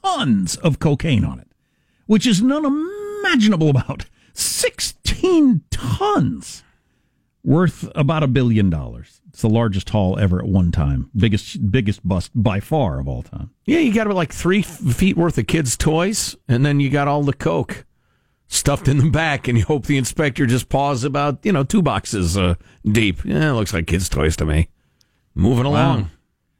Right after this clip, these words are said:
Speaker 1: Somebody's, uh, somebody's in trouble for that, I gotta, I
Speaker 2: Man,
Speaker 1: gotta
Speaker 2: that's
Speaker 1: assume.
Speaker 2: a lot of coke. Yeah, they arrested a bunch of guys on the ship. And
Speaker 1: Well, I don't mean in trouble with the law.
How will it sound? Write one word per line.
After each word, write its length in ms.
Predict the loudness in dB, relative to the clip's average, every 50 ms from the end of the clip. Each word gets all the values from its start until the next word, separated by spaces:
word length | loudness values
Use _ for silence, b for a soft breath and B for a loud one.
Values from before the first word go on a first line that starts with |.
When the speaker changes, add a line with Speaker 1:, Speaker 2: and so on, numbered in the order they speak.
| _ _ _ _ _ _ _
Speaker 1:
Somebody's, 760 | -14 -6 0 2 2 4 4 4 4 2 2 0 0 -2 0
uh, 300 | 0 0 2 0 0 0
somebody's 380 | 0 2 2 4 4 4 4
in 100 | 4 2
trouble 280 | 2 0 -4 -6 -6 -6
for 140 | -6 -4 -2
that, 240 | -2 0 0 0 -2
I 120 | -2 -4
gotta, 200 | -6 -6 -6 -6
I 60 | -2 0
Speaker 2:
Man, 300 | 0 2 2 2 0 0 0 0
Speaker 1:
gotta 20 |
Speaker 2:
that's 160 | 2 2 2 2
Speaker 1:
assume. 100 | 0 0
Speaker 2:
a 40 |
lot 200 | -2 -2 -2 -2 -4
of 60 | -4
coke. 300 | -2 0 0 2 0 0 -4 -6 -4
Yeah, 140 | -2 0 0
they 140 | 0 0
arrested 360 | 0 0 0 -2 -2 -2 -2 -2
a 40 |
bunch 180 | -2 -2 -2 -2
of 60 | 0 0
guys 200 | 0 2 2 2
on 80 | 0 0
the 60 | 0
ship. 340 | 0 0 0 2 0 0 -2 -6
And 100 | -12 -12 -12 -14 _ _ _ _ _ _ _ 0
Speaker 1:
Well, 160 | 2 2 2
I 120 | 2 2
don't 120 | 2 4 4
mean 160 | 4 4 4
in 120 | 2 2
trouble 240 | 0 0 -2 -2 -2
with 80 | -2 -2
the 40 | 0
law. 340 | 0 0 0 0 -2 -6